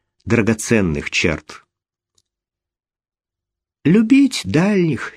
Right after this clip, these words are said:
человечество, народ, желать им добра — нехитрое дело», —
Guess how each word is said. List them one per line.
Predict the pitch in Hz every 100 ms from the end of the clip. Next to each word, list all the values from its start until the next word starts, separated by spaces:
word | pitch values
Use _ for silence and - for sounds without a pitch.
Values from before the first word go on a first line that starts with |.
| -
человечество, | - 107 101 175 185 - 120 - -
народ, | 90 98 110 180 196 151 - - _ _ _ _ _ - -
желать | - 156 226 233 -
им | 165
добра — | 147 143 160 196 196 170 - _
нехитрое | 165 180 240 214 104 85
дело», — | 90 113 117 71